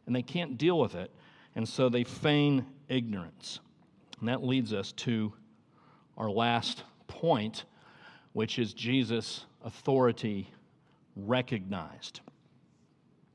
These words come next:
So this passage concludes, the end of verse thirty-three, with what are really very chilling words.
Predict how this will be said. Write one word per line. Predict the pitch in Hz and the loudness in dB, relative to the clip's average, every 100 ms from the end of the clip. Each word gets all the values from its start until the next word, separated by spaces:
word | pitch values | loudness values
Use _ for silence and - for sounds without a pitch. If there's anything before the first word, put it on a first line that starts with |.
| _ _ | _ _
So | - | -8
this | 120 - | -6 -6
passage | - 170 185 185 156 - | 0 2 4 2 -2 -2
concludes, | 139 127 131 160 139 95 107 - - - - - - - - _ | -2 -2 0 2 2 0 -6 -14 -16 -20 -20 -20 -20 -20 -20 _
the | 110 123 | 0 2
end | 156 | 4
of | 156 | 4
verse | 156 147 - | 2 0 2
thirty-three, | 156 143 127 - 139 151 113 85 107 - _ - - - - _ _ _ - | 2 4 2 -2 -2 0 0 -2 -12 -18 _ -20 -20 -20 -20 _ _ _ -2
with | 131 123 143 | -2 0 2
what | 139 | 4
are | 123 | 6
really | 120 143 196 139 | 6 8 8 8
very | 107 120 147 131 113 92 - - _ _ _ _ _ _ _ _ - | 4 4 4 4 0 -2 -10 -20 _ _ _ _ _ _ _ _ -6
chilling | - - 214 156 127 120 | 0 6 8 8 6 6
words. | 131 110 80 - - | 4 2 -2 -10 -14